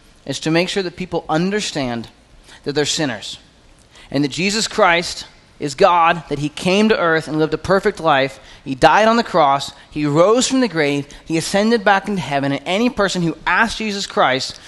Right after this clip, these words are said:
for the forgiveness of their sins can be saved forever. That's the purpose of the church. And if the church steps away from that into anything, no, it doesn't matter how good it is,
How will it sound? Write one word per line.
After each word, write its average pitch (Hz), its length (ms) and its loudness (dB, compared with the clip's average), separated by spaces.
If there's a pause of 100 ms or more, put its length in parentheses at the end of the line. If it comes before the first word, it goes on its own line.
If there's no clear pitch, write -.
(180)
for 170 100 -4
the 156 60 0
forgiveness 185 440 0
of 208 80 0
their 202 140 0
sins 156 400 -4 (220)
can 151 120 -2
be 147 80 -2
saved 156 480 0 (200)
forever. 139 420 0 (1080)
That's 165 600 -2 (640)
the 156 80 -8
purpose 170 340 -2
of 156 80 -10
the 147 60 -8
church. - 420 -10 (680)
And 143 120 -2
if 139 80 -4
the 123 60 -16
church 214 280 0
steps - 380 -4
away 233 240 2
from 240 180 -4
that - 260 0
into 175 260 -4
anything, 196 360 -2
no, 156 100 2
it 170 40 2
doesn't 190 180 -2
matter 175 140 2
how 220 460 2
good 240 240 2
it 240 100 0
is, 147 460 -2